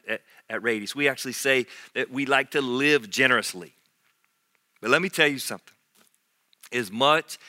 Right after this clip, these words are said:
chatter as there is, uh, out there about our generosity, man, that is just a low-level need in our community that we love to meet, but we're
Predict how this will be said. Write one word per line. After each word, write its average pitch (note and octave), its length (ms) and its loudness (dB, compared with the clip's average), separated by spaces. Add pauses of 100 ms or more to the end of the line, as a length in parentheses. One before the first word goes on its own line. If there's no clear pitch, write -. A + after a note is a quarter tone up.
(240)
chatter C#3 480 4
as C3 240 2
there C3+ 220 6
is, C3+ 420 8
uh, A#2 120 -6 (120)
out B2 280 2
there B2+ 220 4
about A#2+ 400 4
our B2 260 2
generosity, B2+ 920 -2 (1160)
man, A2 300 -4
that A2 260 2
is G2+ 220 -8
just G#2+ 500 -6 (100)
a G2 100 -8
low-level G#2+ 800 -4
need G#2 480 -8
in G2+ 160 -10
our G2+ 100 -6
community G#2+ 380 -10
that G2 160 -8
we A2+ 100 -8
love A2 300 -2
to G2+ 80 -16
meet, A2+ 340 -8 (800)
but A2 100 -6
we're C3 220 -2